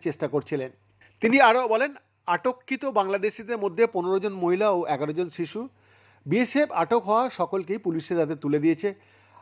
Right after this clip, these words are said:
আটককৃতরা কলকাতা এবং রাজারহাট এলাকার বিভিন্ন স্থানে কাজ করতেন বলে এসপি জানান।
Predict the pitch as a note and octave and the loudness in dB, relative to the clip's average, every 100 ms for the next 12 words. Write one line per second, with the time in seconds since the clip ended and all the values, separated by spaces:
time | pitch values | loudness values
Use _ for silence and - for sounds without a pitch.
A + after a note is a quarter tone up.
0 | _ F3+ F#3+ C4+ C4+ B3 B3+ A#3 G3 G#3+ | _ 2 4 2 0 -4 0 2 2 2
1 | A3 G3 G#3 A3 A#3 G3 E3+ D#3+ D#3+ - | 0 -2 0 0 0 0 0 0 2 0
2 | G3+ G3+ D#3 D#3+ F3+ E3+ D#3+ D#3+ F3 F3 | -2 -2 -6 -4 -4 -2 0 0 -2 0
3 | E3 D#3 D#3 D#3+ - D#3+ F3 D3+ D3+ D#3+ | 0 0 -2 -2 -6 -6 -4 0 2 2
4 | - E3 - D3 C#3+ C3+ | -2 -8 -6 -2 0 -2